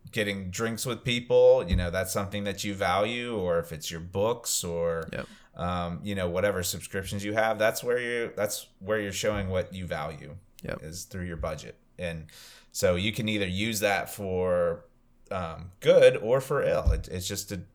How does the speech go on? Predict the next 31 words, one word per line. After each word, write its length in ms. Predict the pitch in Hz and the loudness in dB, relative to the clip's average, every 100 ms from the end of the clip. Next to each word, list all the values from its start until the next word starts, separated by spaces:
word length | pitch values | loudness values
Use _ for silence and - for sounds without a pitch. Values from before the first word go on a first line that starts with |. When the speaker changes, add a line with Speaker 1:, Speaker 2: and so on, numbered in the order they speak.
| - | -14
Speaker 1:
you 100 | 90 | -8
know, 200 | 82 78 - | -8 -8 -8
money 680 | 104 131 151 151 147 - - 90 | 2 4 6 2 0 -4 -14 -2
does, 300 | 113 107 104 101 | 6 6 4 -6
is 120 | 95 | -4
not 240 | 101 98 | -2 -2
good 140 | 92 92 | -2 -2
or 80 | |
bad. 320 | 85 80 - - - - - _ - | 0 2 2 0 -16 -20 -20 _ -8
You, 220 | 92 95 | -6 -6
it's, 220 | 95 85 | -6 -8
it's 180 | - 78 | -8 -4
all 260 | 95 95 101 | 2 6 6
in 80 | 98 | 4
how 160 | 98 | 0
you 160 | 92 90 | -2 -4
use 300 | 87 87 87 | -6 -6 -6
it 180 | 82 85 | -8 -8
and, 180 | 85 - | -10 -8
and 200 | 90 82 | -6 -6
the 60 | 80 | -6
heart 420 | - 92 85 - | -2 0 0 -4
behind 600 | 85 85 80 78 76 76 - | -8 -6 -8 -8 -12 -16 -12
the 100 | 92 | -10
way 160 | 76 | -8
that 240 | 76 73 78 | -10 -12 -14
you 80 | |
use 300 | - - - | -16 -16 -16
it. 120 | - - 147 - - | -16 -18 -20 -20 -12
Speaker 2:
Yeah. 240 | 107 110 113 - _ - - - - - - _ | -8 -8 -8 -16 _ -20 -20 -20 -18 -18 -20 _
<clears throat> 120 | 202 | -10